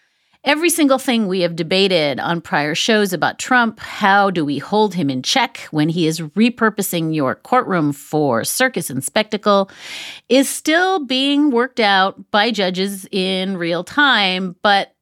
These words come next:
Judge Lewis Kaplan, overseeing Carroll One, seems to be living every single day at the outer limits of his judicial patience, uh, respect.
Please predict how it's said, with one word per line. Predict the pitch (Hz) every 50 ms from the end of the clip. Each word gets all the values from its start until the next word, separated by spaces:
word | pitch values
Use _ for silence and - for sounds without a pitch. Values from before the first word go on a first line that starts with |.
| _ _ _
Judge | - 226 214 220 233 240 233 220 - -
Lewis | 226 226 214 208 208 -
Kaplan, | - - 285 294 302 294 - 220 202 202 202 208 208 214 -
overseeing | 180 185 180 196 185 - - 180 170 170 180
Carroll | 170 - - 170 165 165 160 160 170
One, | 220 285 302 285 269 247 220 214 214 214 _ _ _ _ _ _ _ _ _ _ _
seems | - - 277 277 285 294 -
to | 330
be | 285 277
living | 240 226 214 202 208 208 - -
every | - 202 208 214 220 220 233 247 247 233
single | - - - - 220 220 220 196 208 196
day | 190 175 160 147 156 185 339 392 - _ _ -
at | 175 180 175 -
the | 180 175 175 -
outer | - 170 170 170 190 190 196 196 - -
limits | 208 180 170 160 147 156 - - -
of | - 151 151 -
his | 160 175 175 170 165 156 160 -
judicial | - - 185 151 156 - - 165 143 143 139
patience, | - - 170 160 156 - - 147 135 117 - - - - - - -
uh, | 160 - _ _ _ _ _ _ -
respect. | 170 170 - - - 131 - _ - - - -